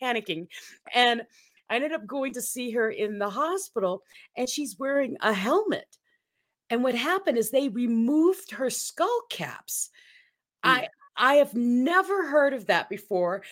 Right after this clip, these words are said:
Speaker 1: but here she is sitting in this bed, smiling at me without skull caps on. And she's telling me, "Oh, everything's fine." She's talking really slow, but, "Everything's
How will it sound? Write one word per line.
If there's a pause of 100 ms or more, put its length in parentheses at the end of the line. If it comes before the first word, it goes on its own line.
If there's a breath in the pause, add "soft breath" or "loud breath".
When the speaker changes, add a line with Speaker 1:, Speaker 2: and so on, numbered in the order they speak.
(160 loud breath)
Speaker 1:
but
here
she
is
sitting
in
this
bed, (260 soft breath)
smiling
at
me (220 soft breath)
without
skull
caps
on. (240 loud breath)
And
she's
telling
me,
"Oh,
everything's
fine." (320 loud breath)
She's
talking
really
slow,
but, (560)
"Everything's